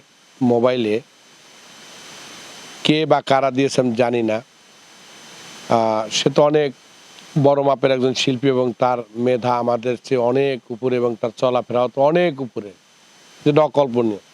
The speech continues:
তো সে শুধু বলল, "বিপ্লব মনি কোথায়?" যখন আমাদের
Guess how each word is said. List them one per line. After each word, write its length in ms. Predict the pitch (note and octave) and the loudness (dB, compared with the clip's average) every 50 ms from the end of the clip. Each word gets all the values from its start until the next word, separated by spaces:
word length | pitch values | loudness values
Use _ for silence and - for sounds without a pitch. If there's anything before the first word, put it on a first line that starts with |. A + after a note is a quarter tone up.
| _ - - - - - - - - - - - - - - - - - - - - - - - - - - - | _ -20 -20 -20 -20 -20 -20 -20 -20 -20 -20 -20 -20 -20 -20 -20 -20 -20 -20 -20 -20 -20 -20 -20 -20 -18 -6 0
তো 140 | - D3 C#3+ | 2 2 2
সে 240 | - - - E3+ D#3+ | 2 0 0 0 0
শুধু 300 | - - F3+ D#3+ F3 F3 | 2 2 2 2 2 2
বলল, 340 | D#3 E3+ E3+ E3+ E3+ F3 E3 | 4 4 4 4 2 0 2
"বিপ্লব 300 | D#3 D#3+ D3 E3 E3 D3 | 0 0 0 0 0 2
মনি 280 | D3 D3+ D#3 F3 F3 | 4 2 2 2 2
কোথায়?" 360 | D#3+ D3+ C#3 - - - - - - _ _ _ _ _ _ _ - | 0 -2 -4 -4 -6 -14 -20 -20 -20 _ _ _ _ _ _ _ -4
যখন 340 | - B2+ C3 - D3+ D3 C#3 B2+ _ _ _ _ _ _ - - - - - B2 - | 0 0 0 2 2 0 -2 -4 _ _ _ _ _ _ -20 -20 -20 -20 -18 -6 -2
আমাদের 300 | C3+ B2+ C3 B2+ C3 C3 | 0 2 2 2 0 0